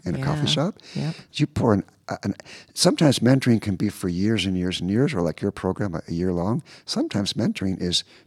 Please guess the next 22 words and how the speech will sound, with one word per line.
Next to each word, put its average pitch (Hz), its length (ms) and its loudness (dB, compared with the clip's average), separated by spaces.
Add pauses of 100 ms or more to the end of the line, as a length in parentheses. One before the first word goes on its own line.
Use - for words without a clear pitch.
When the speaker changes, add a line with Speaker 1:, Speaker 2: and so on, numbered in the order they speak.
Speaker 1:
two 113 160 2
hours 98 260 0
over 80 140 -2
lunch. 90 400 -4 (100)
Speaker 2:
Mm-hmm. 165 400 -4
Speaker 1:
And 113 100 4
it 120 60 2
can 123 100 0
be 104 120 2
life-changing 92 640 0
when 80 80 -2
somebody 92 360 -4
speaks - 360 -4
truth, - 360 -2
they 80 160 -2
care 98 200 -6
about 101 320 -6
you, 139 40 0
there's - 220 -6 (100)
honesty 95 460 -2
in 131 120 0
it. 151 140 -2